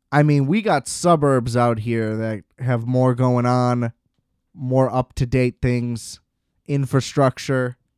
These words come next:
There's just nothing there. It's just a town. And they have, sure, there's a downtown. Every town has a downtown, though. You know?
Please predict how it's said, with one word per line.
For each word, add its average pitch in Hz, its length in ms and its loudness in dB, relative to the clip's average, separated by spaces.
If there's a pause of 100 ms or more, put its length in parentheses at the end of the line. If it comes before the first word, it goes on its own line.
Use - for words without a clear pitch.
(1500)
There's 156 200 2
just 143 280 -2
nothing 151 560 0
there. 113 340 -2 (580)
It's - 220 -6
just - 240 -2
a 131 80 -2 (140)
town. 117 640 -2 (920)
And 151 140 -2
they 208 80 2
have, 254 180 0 (200)
sure, 277 260 0
there's 220 240 0
a 233 60 0
downtown. 143 840 0
Every 220 300 -2
town 143 400 0
has 113 220 2
a 110 40 -4
downtown, 107 1000 -6
though. 80 380 -8 (840)
You 117 160 -2
know? 147 280 0